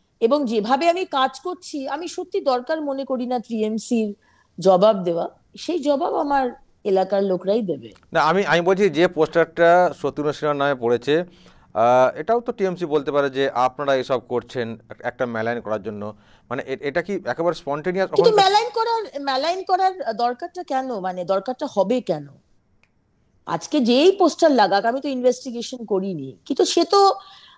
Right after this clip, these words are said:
Speaker 1: আহ, তার একটা কারণ আছে।
Speaker 2: আপনি কবে দেখেছিলেন লোকাল, লোকাল এমপি কে আপনি কবে দেখেছিলেন লাস্ট?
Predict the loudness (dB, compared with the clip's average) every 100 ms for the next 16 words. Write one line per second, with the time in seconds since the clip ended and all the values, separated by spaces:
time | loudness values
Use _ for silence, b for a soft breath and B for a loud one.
0 | B 2 4 4 0 -2 -4 -8 -4 -4
1 | -2 -4 -6 -6 -2 0 2 4 4 4
2 | 4 2 2 2 4 2 2 -2 0 2
3 | 0 -2 0 2 2 0 0 0 -2 -4
4 | -4 -4 -2 -4